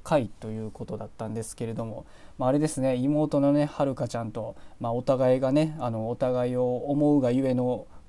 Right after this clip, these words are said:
こう、すれ違いといいますかね。まあまあ、よくある話なんですけれども、まあ、やっぱりね、まあ、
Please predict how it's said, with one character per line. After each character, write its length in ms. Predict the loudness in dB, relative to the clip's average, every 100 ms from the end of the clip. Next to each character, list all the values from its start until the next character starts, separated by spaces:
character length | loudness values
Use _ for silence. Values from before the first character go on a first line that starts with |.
| -8
こ 220 | -8 -8
う、 40 |
す 120 | -6 -4
れ 80 |
違 320 | -4 -2 -2 -2
い 40 |
と 100 | -4
い 60 | -8
い 20 |
ま 100 | -8
す 120 | -10
か 100 | -8
ね。 220 | -6 -8 -10 -16 -2
ま 100 | 2
あ 40 |
ま 180 | 2 2 -2
あ、 40 |
よ 220 | 0 0
く 160 | 2 0
あ 40 |
る 120 | 0
話 340 | 0 0 0 -2
な 80 | -6
ん 60 |
で 80 | -6
す 100 | -6
け 140 | -4
れ 80 | -4
ど 80 | -4
も、 240 | -6 -10 -14 -18 -20 -18 -10
ま 120 | -6
あ、 40 |
や 60 | -6
っ 40 | -4
ぱ 100 | -4
り 100 | -2
ね、 400 | -2 -2 -4 -6
ま 200 | -8 -8
あ、 60 | -8